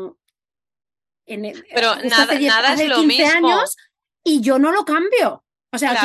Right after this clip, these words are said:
Speaker 1: quiero
Speaker 2: pero
Speaker 1: decir,
Speaker 2: nada es lo mismo
Speaker 1: nada
Speaker 2: con
Speaker 1: es lo
Speaker 2: niños o sin
Speaker 1: mismo.
Speaker 2: niños, pero eso no significa que sea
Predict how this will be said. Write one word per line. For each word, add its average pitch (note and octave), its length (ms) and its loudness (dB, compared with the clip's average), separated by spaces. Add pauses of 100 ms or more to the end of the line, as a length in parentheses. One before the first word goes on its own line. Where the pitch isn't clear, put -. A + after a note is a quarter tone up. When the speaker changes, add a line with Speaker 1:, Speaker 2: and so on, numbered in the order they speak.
Speaker 1:
quiero - 100 -4
Speaker 2:
pero B3 100 -2
Speaker 1:
decir, C#4+ 180 -2
Speaker 2:
nada B3+ 240 -2
es D#4 80 -12
lo D4+ 160 -4
mismo D4 360 -10
Speaker 1:
nada C#4 280 -2
Speaker 2:
con C#4+ 80 -2
Speaker 1:
es B3 60 0
lo A#3+ 100 0
Speaker 2:
niños F#3+ 120 -4
o - 40 -12
sin D4+ 160 -10
Speaker 1:
mismo. - 0 -
Speaker 2:
niños, C#4+ 320 -10 (180)
pero C4 140 0
eso A#3+ 120 -8
no C4+ 100 -4
significa D4+ 440 -10
que A#3 120 -8
sea G#3+ 200 -6